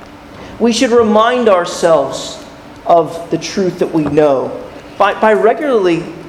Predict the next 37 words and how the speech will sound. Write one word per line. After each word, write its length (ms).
preaching 460
the 80
good 240
news 200
of 140
Jesus 380
Christ 380
to 80
ourselves, 600
reminding 560
ourselves 480
that 80
we're 120
sinners, 800
and 100
yet 80
we're 80
saved 580
by 100
the 80
grace 360
of 140
God 240
through 80
what 180
Jesus 440
has 200
done 380
for 220
us. 520
Make 260
it 60
a 80
habit 580
of 160
reminding 680
yourself 600